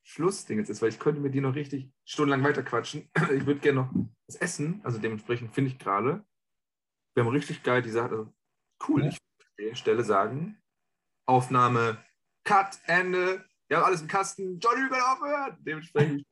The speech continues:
Speaker 1: <laughs> ja, haben wir's, oder?
Speaker 2: Ja, war geil, hat mich gefreut, also.
Speaker 1: Ja.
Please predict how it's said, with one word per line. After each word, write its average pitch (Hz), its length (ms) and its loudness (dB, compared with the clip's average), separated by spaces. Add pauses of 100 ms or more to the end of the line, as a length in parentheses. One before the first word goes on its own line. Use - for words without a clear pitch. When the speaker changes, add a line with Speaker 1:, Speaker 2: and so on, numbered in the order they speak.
(160)
Speaker 1:
<laughs> 127 160 -8
ja, 156 160 -10
haben 147 160 0
wir's, 113 160 -2
oder? 185 260 -6 (580)
Speaker 2:
Ja, 160 360 6
war 131 160 6
geil, 147 420 2
hat 127 120 2
mich 131 180 4
gefreut, 147 520 0
also. 110 360 -2 (380)
Speaker 1:
Ja. 151 300 -4